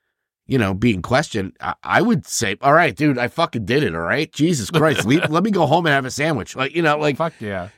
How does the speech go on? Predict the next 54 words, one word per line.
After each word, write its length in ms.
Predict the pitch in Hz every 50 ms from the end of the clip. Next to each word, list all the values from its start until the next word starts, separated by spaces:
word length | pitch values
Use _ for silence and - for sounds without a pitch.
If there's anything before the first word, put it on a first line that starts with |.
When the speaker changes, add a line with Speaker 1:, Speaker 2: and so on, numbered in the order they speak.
| _ _
Speaker 1:
but 160 | - 123 117
yeah, 200 | 120 123 123 120
it 80 | 110 127
was 160 | 147 147 135
really, 220 | 147 156 151 143
if 100 | 143 135
you 80 | 151 170
get 160 | 147 202 190
a 60 | 175
chance 320 | 147 - 165 156 151 139 -
to 80 | -
watch 260 | 113 113 113 113 101 110
it 40 |
on 120 | 101 95 95
Netflix, 380 | 101 101 - - 92 80 - 92
it 20 |
was 120 | 90 85 -
called 200 | - 95 90 -
Speaker 2:
<clears throat> 60 | 95
Speaker 1:
American 420 | 104 92 98 110 117 - 117 98
Speaker 2:
I 100 | 95 -
am 120 | 147 131 95
Speaker 1:
Nightmare. 300 | 80 80 82 80 82 - _ _ _ _ _ _ _ _ - -
Speaker 2:
I 120 | - 160
think 180 | 180 254 254 -
Kate 240 | - - 123 120 113
watched 380 | 95 92 90 87 85 - -
it. 100 | 95 87
She 220 | - - - 170 156
loves 460 | 120 95 82 87 90 95 95 85 -
that 200 | - 78 76 -
shit, 240 | - - 87 78 73
those 180 | - 85 80
true 220 | - - - 107 92
crime 320 | - - 101 98 98 98
things. 420 | - 120 117 120 120 123 120 104 101
Speaker 1:
Yeah, 480 | 107 107 104 104 98 95 98 90 82 80
yeah. 360 | 80 87 95 95 92 87 80
So 300 | 78 - - 107 107 101
it's, 180 | 101 104 - - -
it's 160 | 135 120 -
a 80 | 135
wild 480 | 120 101 95 104 117 123 123 120 120 101
story 440 | - - - 110 104 107 107 101 90
of, 180 | 90 90 80 -
like, 260 | 85 87 87 82 -
how 500 | - - 101 98 95 95 95 92 90 82 -
people 340 | - 104 104 95 - 98 98
or 260 | 95 92 87 85 85
the 120 | 80 78
media, 580 | 76 80 92 95 92 95 95 92 90 87 90 87
like, 540 | 85 80 80 80 78 76 71 - - - - _ _ _ _ _ _ _ _ _ _ _ -
you 120 | 110 107
know, 440 | 98 90 82 80 80 78 78 76 -